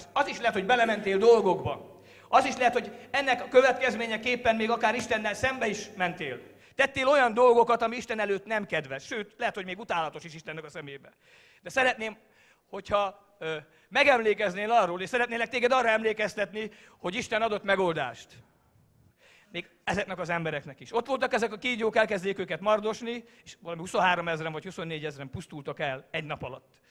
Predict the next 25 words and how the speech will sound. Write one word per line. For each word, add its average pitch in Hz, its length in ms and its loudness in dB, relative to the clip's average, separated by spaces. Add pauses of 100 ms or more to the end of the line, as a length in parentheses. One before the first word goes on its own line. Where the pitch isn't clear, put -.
(240)
a - 60 -16
pusztába. 143 560 -6 (240)
De 165 120 -6
tudod, 220 460 2 (180)
Isten 208 340 -4
adott, 185 320 -4
adott 208 280 4
megoldást. 156 640 -6 (520)
Adott 185 240 0
megoldást. 147 680 -4 (320)
Egy 156 60 -10
rézkígyót. 160 760 -6
És 156 100 -18
semmi 208 220 -2
más 185 240 0
nem 185 160 -6
kellett 156 300 -6
tenni 165 380 -4 (300)
ezeknek 180 320 -10
az 151 100 -10
embereknek, 165 440 -6
csak - 140 -18
felnézni 143 500 -2
erre 131 180 -12
a, 131 100 -16